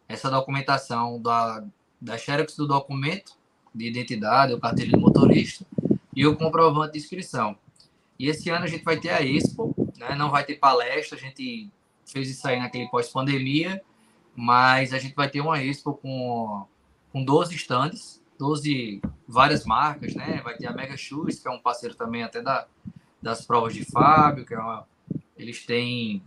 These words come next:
tão com muito, muita variedade de Skechers, é, Olímpicos,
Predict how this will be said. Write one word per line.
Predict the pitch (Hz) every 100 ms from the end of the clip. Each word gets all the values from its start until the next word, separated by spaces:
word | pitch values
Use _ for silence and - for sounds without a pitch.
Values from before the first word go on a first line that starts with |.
| _ _
tão | 131 123
com | 127 120
muito, | 127 135 156 175 156
muita | 143 151
variedade | 151 151 147 127 123 120
de |
Skechers, | - - 120 139 139 117 101 - - _ _ _ _ _
é, | 107 113 113
Olímpicos, | 123 113 123 151 147 123 123 - - - -